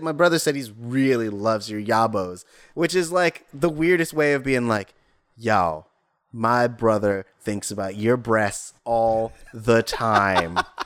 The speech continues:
Speaker 1: He's like, "He, I almost caught him earlier." No, just about to touch himself to your breasts. And it's like, wow, let's end this now.
Speaker 2: Yep.
Speaker 1: Yep.
Speaker 2: Yeah, let's shut, let's shut this down a little bit.
Speaker 1: <laughs> I just, it,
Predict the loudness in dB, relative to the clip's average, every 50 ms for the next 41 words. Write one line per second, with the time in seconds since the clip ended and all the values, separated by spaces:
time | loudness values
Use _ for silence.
0 | -14 _ -12 -6 -2 0 2 2 0 0 0 2 2 2 2 2 0 -2 -4 -2
1 | 0 2 2 2 0 0 0 0 0 0 0 -2 -4 0 0 2 2 2 0 0
2 | 0 2 2 2 2 2 2 2 0 0 -2 -4 -6 _ _ _ -18 -8 -2 0
3 | 2 2 2 0 -2 -6 -6 -6 -4 -2 0 0 0 0 0 -2 -6 -4 -2 -2
4 | -2 -2 -2 -4 -4 0 2 2 2 2 2 -2 -8 -8 -8 -8 -8 -4 -2 0
5 | 0 0 0 0 0 0 2 2 2 0 -2 -4 -8 -12 -12 -14 -18 -20 -20 -6
6 | -2 0 0 0 0 0 2 2 4 2 2 -2 -2 0 2 2 2 2 0 -4
7 | -8 _ _ _ 0 2 2 2 0 -4 -4 0 0 2 2 0 0 0 2 2
8 | 2 0 -4 -12 _ _ _ -6 -2 0 2 2 2 2 0 -2 -4 -8 -10 -6
9 | -4 -2 -2 -2 -2 -6 -8 _ _ _ _ -2 0 2 2 4 4 2 2 0
10 | 0 -4 -6 -4 -2 -2 -2 -2 -2 -6 -8 -8 -10 -12 -14 -14 -12 -12 -12 -10
11 | -10 -12 -8 -6 -6 -4 -2 0 0 0 0 0 0 -2 -4 -4 -8 -8 -8 -6
12 | -8 -8 -8 _ -18 -18 _ _ _ _ _ _ _ -20 -20 _ _ _ -6 -2
13 | -2 -2 0 0 -2 -2 -2 -6 -8 -6 -6 -6 -8